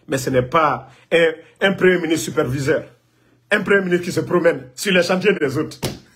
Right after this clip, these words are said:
<laughs> Même, même l'entreprise, la nana ou quoi, là, ça appartenait à son oncle. Il n'a rien inventé lui-même. Mais tous ces grands projets-là, docteur Kassori. Quand vous entendez Agnès,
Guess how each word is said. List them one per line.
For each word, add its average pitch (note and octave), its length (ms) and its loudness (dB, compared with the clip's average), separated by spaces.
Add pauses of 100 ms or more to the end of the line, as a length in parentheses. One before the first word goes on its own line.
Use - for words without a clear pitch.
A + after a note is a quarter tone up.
<laughs> G3 120 0 (1900)
Même, B3+ 280 2 (340)
même C#4 220 2
l'entreprise, A3 680 -4 (220)
la G#3 160 2
nana A3+ 420 0
ou A#3 140 0
quoi, A3 280 2
là, - 280 -10 (140)
ça A#3 180 0
appartenait A3 420 -2
à F#3+ 120 -4
son F3 220 -6
oncle. F3+ 240 -4 (160)
Il G3+ 120 -6
n'a F3 140 0
rien G#3+ 260 0
inventé D#3+ 380 -2
lui-même. D#3+ 320 -8 (520)
Mais F#3+ 180 0
tous C#4+ 140 -4
ces - 160 -2
grands F#3+ 180 0
projets-là, D#3+ 420 -4
docteur - 280 -10
Kassori. F3 500 -6 (720)
Quand B3+ 180 2
vous A3 180 -4
entendez G3 580 0 (140)
Agnès, C4+ 580 -2